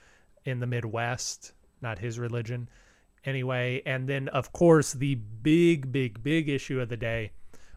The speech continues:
was civil rights, where there was a strong contingent within the Democratic Party that wanted to extend more civil rights, but all the Democrats in the South were adamantly opposed to it. And so there was always the difficulty of trying to appeal to, um,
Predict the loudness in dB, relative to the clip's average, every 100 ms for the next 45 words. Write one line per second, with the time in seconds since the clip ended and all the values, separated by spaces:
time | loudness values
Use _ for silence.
0 | -6 -4 0 0 0 2 4 4 4 0
1 | -8 -10 -2 0 0 0 -2 -2 -4 -4
2 | 0 0 -2 -4 -4 -4 -4 -4 -6 -6
3 | -4 -4 -2 -2 -2 -2 -2 0 -2 -4
4 | -2 -2 -4 -6 -6 -6 -6 -4 -4 -4
5 | -6 -6 -6 -4 0 0 0 -4 -16 -20
6 | -20 -12 -4 -2 0 -2 -2 -2 -2 -2
7 | -2 -2 -6 -6 2 4 4 0 -8 -16
8 | -14 -4 -2 2 0 0 -4 -6 -8 -4
9 | 0 0 -2 -6 -8 -8 -8 -8 -6 -4
10 | -4 -6 -8 -6 -4 -4 -6 -6 -6 -6
11 | -6 -8 -6 -6 -6 -8 -8 -6 -6 -6
12 | -6 -6 -4 -2 0 0 -4 -10 -20 -20
13 | -20 -20 -20 -16 -4 -2 0 -2 -4 -4
14 | -4 -4 -6 -12